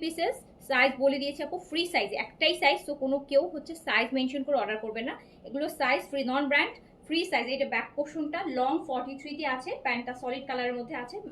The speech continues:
বডি কটন। এবার আমি দেখাবো নিউ জমজম, যেগুলো নিউ জমজম এক্সক্লুসিভ,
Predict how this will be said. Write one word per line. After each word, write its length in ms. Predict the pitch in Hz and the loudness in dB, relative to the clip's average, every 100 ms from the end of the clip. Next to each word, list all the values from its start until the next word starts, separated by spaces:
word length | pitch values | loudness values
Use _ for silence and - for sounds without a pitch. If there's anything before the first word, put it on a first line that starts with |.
| - - | -14 -6
বডি 180 | 214 214 180 | -4 -4 -4
কটন। 200 | 180 170 - - - | -6 -8 -14 -12 0
এবার 140 | 320 311 | 4 4
আমি 80 | 320 311 | 4 4
দেখাবো 220 | 302 339 302 | 2 2 4
নিউ 120 | 285 370 320 | 6 4 2
জমজম, 320 | 285 269 381 339 | 2 0 -2 -2
যেগুলো 200 | 277 285 262 | 2 2 4
নিউ 140 | 294 403 - - | 4 2 -4 2
জমজম 320 | 285 277 311 302 | 4 4 4 2
এক্সক্লুসিভ, 600 | 302 - 320 349 320 415 | 0 -4 2 2 4 2